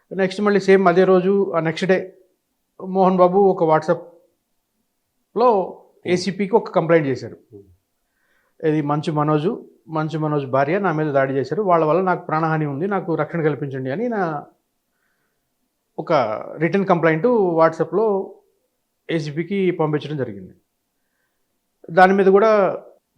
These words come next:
కేసు రిజిస్టర్ అయింది. ఫస్ట్ అదే రిజిస్టర్ అయింది, దీనికంటే కూడా, మన-, మనోజ్ కంటే కూడా ఆ కేసు రిజిస్టర్ అయింది. వాళ్ళు, పోలీసులు రియాక్ట్ అవ్వటం ఇవన్నీ జరిగింది. ఈలోపు ఎవరికాళ్ళు ఇద్దరు సెక్యూరిటీ, ప్రైవేట్ సెక్యూరిటీని పెట్టుకోవటం.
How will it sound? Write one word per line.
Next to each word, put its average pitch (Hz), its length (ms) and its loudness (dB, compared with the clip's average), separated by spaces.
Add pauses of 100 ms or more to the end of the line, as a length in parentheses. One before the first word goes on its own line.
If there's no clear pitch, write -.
(120)
కేసు 180 240 2
రిజిస్టర్ 170 320 -2
అయింది. 170 340 -4 (440)
ఫస్ట్ 175 160 0
అదే 190 140 8
రిజిస్టర్ 190 260 2
అయింది, 131 160 2
దీనికంటే 147 320 0
కూడా, 131 140 0
మన-, 143 220 -4
మనోజ్ 147 260 -2
కంటే 135 160 -4
కూడా 175 380 -4
ఆ 175 40 0
కేసు 170 280 0
రిజిస్టర్ 170 280 -2
అయింది. 208 600 -4 (600)
వాళ్ళు, 160 800 2 (960)
పోలీసులు 165 720 2
రియాక్ట్ 151 320 0
అవ్వటం 147 360 -2
ఇవన్నీ 143 280 -2
జరిగింది. 113 420 -6 (840)
ఈలోపు 185 460 2 (440)
ఎవరికాళ్ళు 165 320 2
ఇద్దరు 156 160 -2
సెక్యూరిటీ, 160 420 -2
ప్రైవేట్ 156 340 0
సెక్యూరిటీని 156 440 -4
పెట్టుకోవటం. 139 460 -4